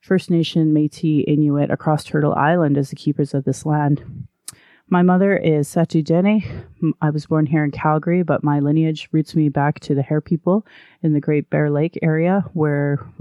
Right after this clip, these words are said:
that is Treaty eleven area. So, as an Indian residential school survivor through my family,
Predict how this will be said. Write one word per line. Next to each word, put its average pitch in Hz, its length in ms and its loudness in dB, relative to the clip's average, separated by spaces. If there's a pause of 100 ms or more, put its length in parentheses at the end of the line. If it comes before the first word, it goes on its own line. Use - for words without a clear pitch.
(120)
that 147 280 0
is 147 200 0
Treaty 151 240 -2
eleven 147 360 0
area. 135 440 -2 (640)
So, 165 580 0 (420)
as 165 160 2
an 165 420 2
Indian 170 360 2
residential 160 500 0
school 160 280 -2
survivor 156 540 -2
through 151 200 -4
my 143 160 2
family, 180 580 2